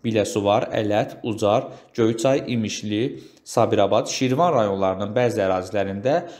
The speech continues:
arabir intensivləşən yağıntılı hava şəraiti qeydə alınır. Radar məlumatlarına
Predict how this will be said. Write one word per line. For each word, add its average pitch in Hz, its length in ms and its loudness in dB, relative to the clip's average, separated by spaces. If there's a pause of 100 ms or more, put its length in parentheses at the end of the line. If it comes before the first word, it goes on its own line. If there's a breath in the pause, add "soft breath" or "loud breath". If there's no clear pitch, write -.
(100)
arabir 165 380 4
intensivləşən 104 960 -4 (240 loud breath)
yağıntılı 151 520 2
hava 120 160 2
şəraiti 147 520 2
qeydə 127 320 0
alınır. 90 500 -2 (180)
Radar 151 320 12
məlumatlarına 98 720 6